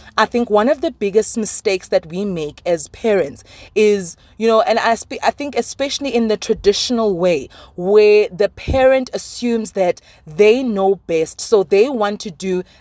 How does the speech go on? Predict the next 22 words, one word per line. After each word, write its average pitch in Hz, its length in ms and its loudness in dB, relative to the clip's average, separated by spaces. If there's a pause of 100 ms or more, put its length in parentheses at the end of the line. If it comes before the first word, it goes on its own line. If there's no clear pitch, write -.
their 196 380 2
best 175 480 -6
on 175 240 -6
this - 260 -6
child. 156 420 -6 (320)
But 220 140 4
I 208 80 4
think 277 300 -8
we 262 100 -2
need 233 180 -4
to 240 120 -10
change 247 540 -4
that 170 260 -2
perspective - 840 -6 (240)
where 208 300 6
we 202 180 -8
start 262 400 -6 (100)
actually 190 520 -8 (180)
raising 247 720 2
children 214 560 -2
by 185 260 2
understanding 233 1000 -2